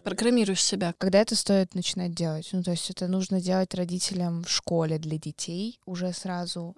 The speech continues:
Speaker 1: Э, я думаю, что в любой момент, когда есть на это потребность какая-то.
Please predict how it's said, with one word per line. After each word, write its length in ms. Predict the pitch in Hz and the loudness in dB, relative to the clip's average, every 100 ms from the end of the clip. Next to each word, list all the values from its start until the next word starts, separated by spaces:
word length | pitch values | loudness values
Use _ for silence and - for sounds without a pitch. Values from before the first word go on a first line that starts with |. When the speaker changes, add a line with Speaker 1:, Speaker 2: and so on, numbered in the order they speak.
| _ | _
Speaker 1:
Э, 220 | 196 196 | -4 -4
я 200 | 190 202 | 0 0
думаю, 240 | 208 220 220 | 2 4 4
что 800 | - - 190 185 185 185 180 175 - | 2 0 -2 0 -2 0 -2 -4 -6
в 80 | 185 | -4
любой 240 | 190 196 | 2 4
момент, 380 | 190 185 226 262 | 4 4 2 0
когда 500 | - 190 165 190 185 | -4 0 4 4 2
есть 360 | 180 160 - | 2 0 -2
на 300 | - - 117 | -6 -4 -2
это 140 | 147 - | -2 -2
потребность 540 | 175 - 147 139 165 | -4 -4 -4 0 0
какая-то. 640 | - - 127 143 - - | -2 -6 -4 -4 -6 -8